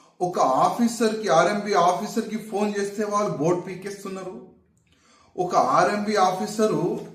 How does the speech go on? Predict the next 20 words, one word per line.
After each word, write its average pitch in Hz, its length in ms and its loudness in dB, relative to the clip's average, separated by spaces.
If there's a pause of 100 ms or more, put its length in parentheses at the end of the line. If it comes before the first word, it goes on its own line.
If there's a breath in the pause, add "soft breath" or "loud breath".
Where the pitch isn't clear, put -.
(200)
అసలు 220 640 -2
రూల్స్ 214 440 0
రెగ్యులేషన్ 202 840 -4 (220)
ఇదేనా? 202 520 0 (720)
ఇదేనా 190 300 0
మీరు 240 180 2
ఫాలో 180 340 0
చేస్తున్నారు? 135 380 -8 (300 loud breath)
నేను 185 200 -2
ముఖ్యమంత్రి 185 680 -4
రేవంత్ 139 420 -6
రెడ్డికి 113 360 -10
అడుగుతున్నా, 95 720 -12 (400 loud breath)
ఎందుకు 160 800 -4 (100)
ఇట్లాంటి 175 520 -4
వ్యక్తులకి 170 680 -4
మీరు 175 220 -2
నత్తిపైన 156 540 -6
కూర్చొని 143 380 -10
పెడుతున్నారు? 123 800 -8